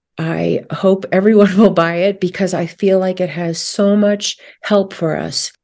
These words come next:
that, and I've written it in a way that is not academic. It's totally readable and accessible to,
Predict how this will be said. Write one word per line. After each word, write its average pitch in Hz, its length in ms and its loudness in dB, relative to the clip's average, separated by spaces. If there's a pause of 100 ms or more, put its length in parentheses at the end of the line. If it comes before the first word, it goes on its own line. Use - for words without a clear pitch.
(180)
that, 175 420 0
and 170 160 0
I've 165 160 -2
written 208 280 4
it 196 60 0
in 185 80 -2
a 185 80 0
way 170 380 0
that 160 320 -4 (300)
is 165 160 -4
not 180 240 0
academic. 175 760 0
It's - 380 -8 (380)
totally 220 520 2
readable 180 580 0
and 143 140 -4
accessible 165 680 -4
to, 143 300 -4